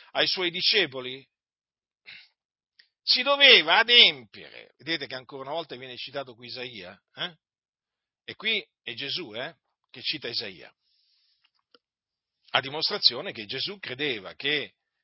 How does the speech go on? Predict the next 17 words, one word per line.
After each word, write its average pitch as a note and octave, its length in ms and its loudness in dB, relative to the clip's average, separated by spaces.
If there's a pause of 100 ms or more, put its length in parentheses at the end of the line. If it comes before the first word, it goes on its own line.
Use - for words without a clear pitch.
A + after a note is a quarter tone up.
(100)
le A2+ 120 -8
parole E3+ 300 2
del D3 120 -2
profeta D3+ 360 -8
Isaia E3 400 -2
fossero C#3+ 360 -4
parole C#3 380 -4
di D#3+ 140 -8
Dio E3+ 300 -4
e - 60 -12
che C3 100 -8
si - 140 -2
dovevano D3 380 -4
adempiere, C3 440 -6
e D#3+ 40 2
si G3+ 120 4
adempirono. F#3+ 720 -8